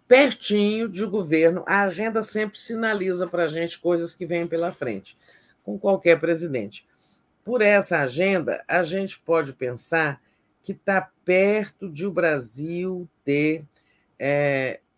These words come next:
mudanças aí na política de preços dos combustíveis. Bom, antes ele vai rece-, receber aí o Abílio Diniz, é, consa-, conselho de administração da empresa holding desse grupo, é um grande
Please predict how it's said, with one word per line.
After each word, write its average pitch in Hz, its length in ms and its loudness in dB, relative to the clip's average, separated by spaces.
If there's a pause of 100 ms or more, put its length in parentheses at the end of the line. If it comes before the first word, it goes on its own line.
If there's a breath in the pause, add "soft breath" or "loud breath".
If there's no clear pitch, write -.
(280)
mudanças 147 840 0
aí 135 280 2
na 131 220 -2
política 120 480 -6
de 117 120 -12
preços 113 520 -4
dos - 180 -18
combustíveis. 117 760 -12 (400 soft breath)
Bom, 214 260 0
antes 233 380 -2
ele 240 160 0
vai 170 260 4
rece-, 151 520 0
receber 143 840 0
aí 123 260 0
o 131 100 -2
Abílio 113 380 -4
Diniz, 131 800 -2 (440)
é, 123 500 -2
consa-, 120 600 -4
conselho 117 400 -6
de 107 140 -10
administração 107 720 -8
da 104 140 -4
empresa 107 520 -4
holding 117 560 -2
desse 101 340 -10
grupo, 151 460 0
é 104 60 -4
um 104 80 -10
grande 107 400 -6